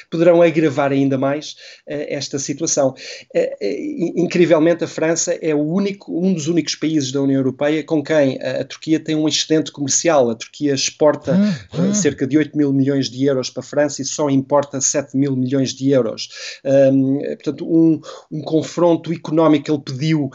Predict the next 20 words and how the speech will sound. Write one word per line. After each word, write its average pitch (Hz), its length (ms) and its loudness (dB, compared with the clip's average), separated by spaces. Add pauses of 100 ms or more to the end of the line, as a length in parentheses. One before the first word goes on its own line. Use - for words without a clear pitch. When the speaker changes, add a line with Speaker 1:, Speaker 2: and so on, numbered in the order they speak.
(220)
Speaker 1:
eh, 135 220 0
o, 143 240 -2
o - 60 -2
boicote 143 520 0
aos 131 120 -4
produtos 123 340 -8
franceses, 135 540 -6
um 135 80 -2
confronto 135 420 -6
económico 131 500 -4
com 131 120 -6
a 123 40 -4
França 135 560 -2 (360)
irá 143 360 2
só 143 220 0
prejudicar, 123 580 -4
ehm, 120 800 -6
a, 123 340 -6
a - 20 -10
Turquia. 110 480 -2